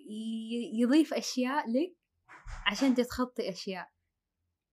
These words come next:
ليش هو دايمًا كذا واحد، شهر واحد في السنة تحس إنه هو قاعد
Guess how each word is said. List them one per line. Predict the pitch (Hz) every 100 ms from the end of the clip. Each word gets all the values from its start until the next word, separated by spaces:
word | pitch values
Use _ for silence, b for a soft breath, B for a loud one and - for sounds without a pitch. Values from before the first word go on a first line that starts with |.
| -
ليش | 302 311
هو | 349 294
دايمًا | 254 277 247
كذا | 226 - 214 208 -
واحد، | 214 233 - 196 - 151 -
شهر | 233 226 220
واحد | 202 208 196
في | -
السنة | 185 - 214 269 320 _ _
تحس | - 214 233
إنه | 214 214
هو | 208 185
قاعد | 190 180 180 175